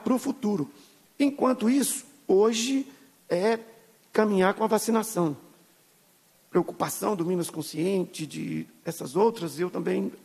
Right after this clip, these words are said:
não vejo assim que isso tem uma, uma, um certo impacto em amenizar esse, a incidência do covid.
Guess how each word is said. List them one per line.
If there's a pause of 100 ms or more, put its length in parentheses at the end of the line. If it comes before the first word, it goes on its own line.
não (140)
vejo
assim
que
isso
tem (720)
uma,
uma, (140)
um
certo
impacto (580)
em
amenizar (460)
esse,
a
incidência
do
covid.